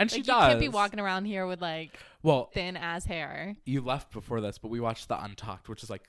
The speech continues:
Speaker 1: basically the queens go backstage while the judges decide who's gonna win and, like, who's gonna be in the bottom.
Speaker 2: Oh,
Speaker 1: And
Speaker 2: wow.
Speaker 1: Safira goes,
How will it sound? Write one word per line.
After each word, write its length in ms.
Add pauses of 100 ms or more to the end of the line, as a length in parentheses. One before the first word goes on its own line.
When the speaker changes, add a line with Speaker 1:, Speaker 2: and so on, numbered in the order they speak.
(120)
Speaker 1:
basically 720 (500)
the 80
queens 380
go 140
backstage 480
while 120
the 80
judges 360
decide 320
who's 140
gonna 120
win 320
and, 100
like, 140
who's 160
gonna 160
be 80
in 80
the 80
bottom. 540
Speaker 2:
Oh, 60
Speaker 1:
And 200
Speaker 2:
wow. 380
Speaker 1:
Safira 460
goes, 460